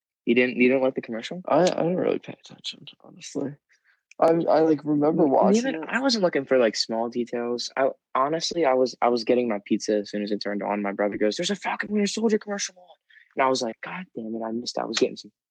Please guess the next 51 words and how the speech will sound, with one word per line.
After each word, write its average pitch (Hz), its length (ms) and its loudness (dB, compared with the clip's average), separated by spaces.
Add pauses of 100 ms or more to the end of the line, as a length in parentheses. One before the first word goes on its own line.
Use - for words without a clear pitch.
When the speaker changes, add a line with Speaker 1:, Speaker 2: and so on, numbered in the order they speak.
Speaker 1:
pizza, 110 260 -8
but 113 80 -4
the - 80 -12
pizza 139 240 2
was 104 120 -6
pretty - 180 -8
good, - 180 -8
Speaker 2:
Was 127 120 -2
Speaker 1:
so 120 60 -6
Speaker 2:
it 120 40 -6
worth 120 260 -4
it? 117 140 -4 (1800)
Speaker 1:
it 131 60 4
was 117 100 -2
definitely 107 260 2
worth 107 200 2
it. 107 40 2
It 107 40 4
was 110 100 -2
from 127 100 0
my 107 120 4
work, 104 340 2
so - 100 -4
it 104 60 0
was, 104 100 -6
like, 104 260 -4
really 104 200 4
good. 104 200 2
I 104 80 -2
made 110 180 -2
it 107 60 -4
myself. 104 500 -6
Like, 98 140 -14
I 104 80 -16
put 107 120 -12
the 101 80 -6
cheese 107 280 -4
on 110 140 -6
it 110 120 -12
and - 80 -18
shit. - 200 -12
It 110 100 -2
was 101 200 -12 (120)
good. 104 180 -4 (120)
Speaker 2:
Nice. - 240 -20 (100)
Very, 123 300 2
very 127 280 0
cool. - 200 -20 (1800)
Speaker 1:
But - 100 -8 (800)
Speaker 2:
All - 100 -8
right. - 120 -10